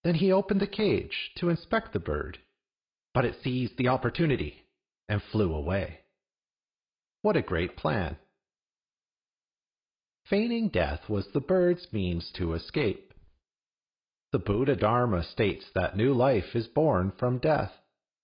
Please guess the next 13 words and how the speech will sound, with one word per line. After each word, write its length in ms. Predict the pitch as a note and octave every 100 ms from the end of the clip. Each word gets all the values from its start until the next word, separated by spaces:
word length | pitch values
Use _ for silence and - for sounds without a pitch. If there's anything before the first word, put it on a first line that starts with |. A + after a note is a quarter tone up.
| _ _ _ _ _ -
If 200 | B2+ A#2+
you 80 | G#2+
do 160 | A2
not 360 | A#2+ D#3+ C#3 G2
eradicate 800 | G#2+ C#3 C#3 G2 - F2+ D2 F2
your 140 | D#2
secular 560 | - A2 - G#2+ F#2+ E2
attachments, 840 | - A#2 D3 - E2+ E2 - -
how 380 | - D#3 D#3 E3
can 200 | - F3
you 180 | F3+
attain 480 | F3 F3 G#2 F2 F#2
Buddhahood? 680 | G#2+ C#3 B2+ F2+ E2+ -